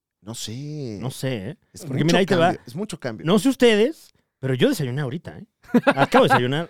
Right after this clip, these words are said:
Speaker 2: unos taquitos de carnitas y vi a Muñe ahí también. Creo que tú también estabas.
Speaker 1: Ujú.
Speaker 2: No sé si fue su primera comida del día.
Speaker 1: Almuerzo, quizás.
Speaker 2: Ah, ok, ok. Porque yo eso desayuné.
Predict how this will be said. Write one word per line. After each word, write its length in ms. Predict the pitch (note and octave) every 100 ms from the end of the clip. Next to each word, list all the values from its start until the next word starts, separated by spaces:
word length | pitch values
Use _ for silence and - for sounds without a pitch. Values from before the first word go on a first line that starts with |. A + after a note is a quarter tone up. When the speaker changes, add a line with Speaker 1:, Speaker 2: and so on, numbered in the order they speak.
| _
Speaker 2:
unos 300 | B2+ D3+ D#3
taquitos 260 | B2 C3 C#3
de 80 | G#2+
carnitas 580 | F#2 G#2+ - A3 _ _ _ _ _ _
y 100 | G#2+
vi 100 | B2+
a 60 | F#3+
Muñe 260 | D3+ D#3+
ahí 120 | A#2+
también. 320 | A#2 G#2 A2+ G3 _ _ _
Creo 140 | E3
que 80 | F3
tú 220 | B2+ B2+
también 180 | D3 D3
estabas. 460 | B2+ A#2 G2 C#3+ _ _ _
Speaker 1:
Ujú. 280 | B2+ D3+ F3+ - _
Speaker 2:
No 100 | C#3
sé 100 | C#3
si 120 | E3
fue 160 | C3 D#3
su 160 | E3 C#3+
primera 640 | B2 A#2 B2 C3+ C3 A#2
comida 220 | - A2+
del 100 | G#2+
día. 220 | G#2 A#2 _ _ _
Speaker 1:
Almuerzo, 420 | A2+ C#3 E3 A2+
quizás. 380 | - - - - -
Speaker 2:
Ah, 140 | G#2+
ok, 120 | G#2 G#2
ok. 100 | F#2 F#2+ F#2 _ _ _ _ _ _ -
Porque 160 | A2
yo 120 | -
eso 140 | G#3+ C#4
desayuné. 440 | C#3 G2+ A#2 G#2+